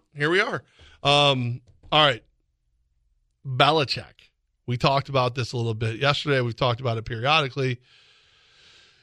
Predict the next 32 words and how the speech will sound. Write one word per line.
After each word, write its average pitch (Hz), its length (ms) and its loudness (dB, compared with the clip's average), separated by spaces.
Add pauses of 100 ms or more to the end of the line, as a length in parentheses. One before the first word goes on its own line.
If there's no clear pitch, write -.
It 143 160 2
would 175 100 2
appear 233 460 0
as 185 140 4
though 143 460 2 (540)
he 156 320 -2
is 214 180 2
not 185 320 2
only 185 380 0
going 156 360 -2
to 143 180 -4
be 131 180 -2
out 139 400 2
of 123 160 -2
New 131 160 0
England 131 300 0
by 120 140 2
the 123 100 0
end 120 100 0
of 117 80 -4
the 113 80 -12
season, 123 540 -6 (760)
but 135 140 0
they 160 100 2
are, 254 320 -2
there's, 156 260 0
there's, 147 340 -2 (440)
there's 147 220 -2
chatter 190 560 4
behind 160 440 0
the 131 40 -2
scenes 156 760 -4